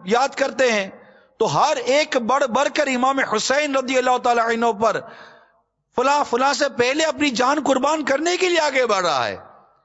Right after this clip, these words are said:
ایثار و قربانی کا جذبہ، ایک طرف ایثار و قربانی کا جذبہ، دوسری طرف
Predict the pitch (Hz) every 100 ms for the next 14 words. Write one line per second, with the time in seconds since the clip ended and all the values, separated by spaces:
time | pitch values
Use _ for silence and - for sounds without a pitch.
0 | _ _ _ - 226 - 262 302 277 254
1 | 247 269 285 254 214 180 160 117 - -
2 | - _ - 247 277 285 277 - 269 285
3 | 277 269 285 320 320 302 277 240 262 214
4 | 226 285 254 285